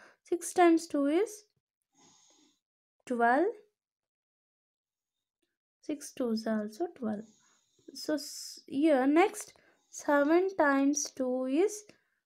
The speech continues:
fourteen. Seven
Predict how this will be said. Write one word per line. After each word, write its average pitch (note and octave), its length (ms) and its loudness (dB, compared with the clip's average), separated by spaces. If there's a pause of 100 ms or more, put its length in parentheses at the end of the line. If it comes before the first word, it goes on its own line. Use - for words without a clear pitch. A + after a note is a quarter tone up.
(640)
fourteen. C#4+ 760 2 (1800)
Seven C#4+ 720 2